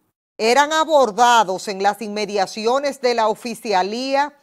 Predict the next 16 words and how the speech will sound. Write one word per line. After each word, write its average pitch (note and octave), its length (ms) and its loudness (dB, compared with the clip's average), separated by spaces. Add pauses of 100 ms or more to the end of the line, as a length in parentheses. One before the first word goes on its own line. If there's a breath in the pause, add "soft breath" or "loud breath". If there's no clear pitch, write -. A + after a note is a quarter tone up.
(280 soft breath)
de A3+ 300 -2
la G#3+ 180 4
decimosegunda A#3 1120 -2
circunscripción A#3+ 960 -6
de A#3 120 -2
Santo G#3 400 -4
Domingo G3 560 -6
Este, C#3 520 -12 (920 soft breath)
a B3 200 6
los E4+ 240 -2
cuales B3 520 2
se A#3+ 100 -4
les - 300 -10
ofrecía C4+ 760 0
la G3+ 140 4
documentación B3+ 1200 -2